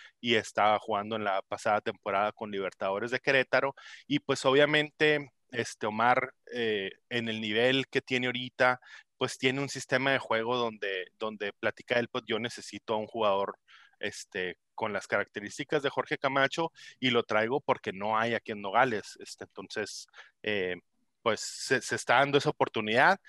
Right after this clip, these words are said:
lo pueden jalar, este, en las reglas, este, se puede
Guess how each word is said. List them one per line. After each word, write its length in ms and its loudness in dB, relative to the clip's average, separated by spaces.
lo 140 2
pueden 300 6
jalar, 520 4
este, 380 -6
en 140 -4
las 140 2
reglas, 420 2
este, 280 -10
se 140 -10
puede 420 4